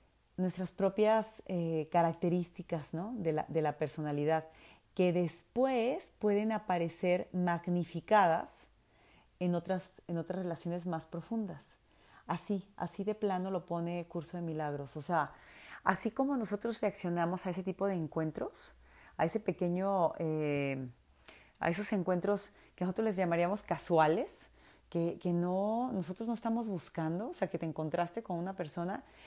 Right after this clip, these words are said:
pues la verdad que eso es como esa pequeña pincelada, ¿no?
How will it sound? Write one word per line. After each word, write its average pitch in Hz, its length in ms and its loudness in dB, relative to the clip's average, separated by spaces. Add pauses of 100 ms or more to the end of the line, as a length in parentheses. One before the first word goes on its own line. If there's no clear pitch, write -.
(160)
pues 202 140 4
la 196 120 8
verdad 220 320 6
que 277 220 2
eso 254 400 -2 (420)
es 208 340 0
como 220 640 2
esa 202 220 -2
pequeña 208 480 -2
pincelada, 180 800 2
¿no? 208 220 -4